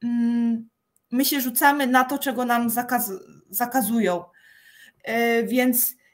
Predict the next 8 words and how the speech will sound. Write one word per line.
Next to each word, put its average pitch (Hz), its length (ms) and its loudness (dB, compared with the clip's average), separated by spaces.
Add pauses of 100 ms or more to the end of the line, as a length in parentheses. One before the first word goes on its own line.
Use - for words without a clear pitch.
ja 262 160 4
tutaj 285 280 0
jestem 269 420 0
też 247 180 -4
zwolennikiem 247 1300 0 (1600)
takiego 240 360 -2
złotego 254 400 0
środka. - 720 -4